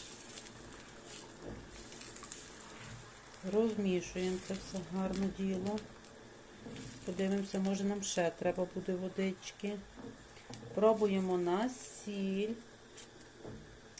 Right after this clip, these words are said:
Солі треба ще додати. Тому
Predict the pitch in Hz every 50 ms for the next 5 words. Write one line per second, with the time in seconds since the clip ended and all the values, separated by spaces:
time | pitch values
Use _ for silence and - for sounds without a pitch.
0 | - - - - - - - - - - - - 220 - - - - - - -
1 | - - - - - - - 180 170 170 190 196 - 170 170 160 160 170 - -
2 | - 190 165 - - - 151 156 - - - - - 208 220 - - - - -
3 | - - - - - - - - - - 208 196 185